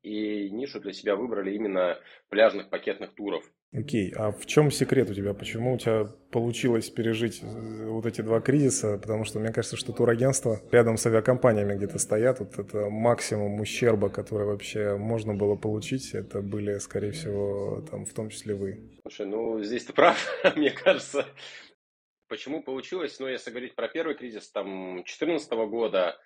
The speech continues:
Speaker 1: мне кажется, очень помогло лидерство и пример.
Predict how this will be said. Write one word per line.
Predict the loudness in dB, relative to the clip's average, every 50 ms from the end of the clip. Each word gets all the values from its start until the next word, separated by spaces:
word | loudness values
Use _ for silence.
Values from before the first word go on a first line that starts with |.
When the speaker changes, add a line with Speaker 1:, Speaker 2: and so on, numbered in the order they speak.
| _ _
Speaker 1:
мне | -4 -2 0 2
кажется, | 4 4 4 4 2 -4 -8 -2 2 4 4 6 6 4 2 0 -4 -12 _ -16
очень | -14 -14 -14 -14 -14 -14
помогло | -10 -6 -6 -6 -6 -6 -8 -8 -6 -4 -4 -4 -6 -8 -12 _ _ _ -14
лидерство | -10 -10 -8 -8 -8 -10 -12 -8 -6 -2 -2 -2 -2
и | -4 -8 -10 -8 -6 -6 -4 -4 -2 -4 -4 -6 -8 _ _ _ -10
пример. | -6 -4 -2 0 0 0 0